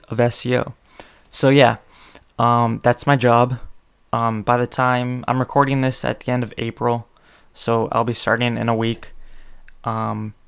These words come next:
and by the time you hear this, it'll probably be, like, June or July. So I'll be into it. Um, yeah, so I'm just gonna talk about my entire job hunt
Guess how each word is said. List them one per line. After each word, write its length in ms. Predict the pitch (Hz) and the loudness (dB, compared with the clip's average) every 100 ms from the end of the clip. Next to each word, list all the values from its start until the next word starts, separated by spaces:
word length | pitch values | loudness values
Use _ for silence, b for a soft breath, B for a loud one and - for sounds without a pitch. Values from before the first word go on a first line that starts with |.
| _ _ | _ _
and 160 | 120 113 | -4 0
by 100 | 117 | 0
the 100 | 110 | -2
time 380 | - 123 117 | -2 0 0
you 140 | 117 107 | -2 -6
hear 260 | 113 117 | -4 -4
this, 240 | 113 113 - | -2 -4 -4
it'll 100 | 107 | -8
probably 320 | - 113 113 | -4 -4 -4
be, 140 | 104 | -6
like, 240 | 110 110 - | -6 -6 -8
June 260 | - 113 | -6 -4
or 100 | 110 | -4
July. 580 | 107 110 107 107 107 107 b b b - | -6 -6 -4 -4 -4 -8 b b b -4
So 160 | - | 4
I'll 80 | 123 | 4
be 160 | 127 110 | 4 0
into 300 | 113 - 117 | -2 -4 -4
it. 160 | 123 _ b b b b b - | -4 _ b b b b b -6
Um, 560 | 113 117 120 120 120 - b b b _ | -2 0 0 0 -4 -8 b b b _
yeah, 240 | 135 160 | 4 6
so 200 | 147 - | 6 4
I'm 120 | 127 131 | 4 4
just 160 | - | 2
gonna 140 | 139 131 | 0 2
talk 300 | - 120 113 | 4 4 4
about 260 | 120 117 | 2 2
my 220 | - 120 | 0 0
entire 320 | 113 - 113 113 | -2 0 -2 0
job 320 | 113 110 110 | 0 -2 -4
hunt 240 | 113 - | -8 -10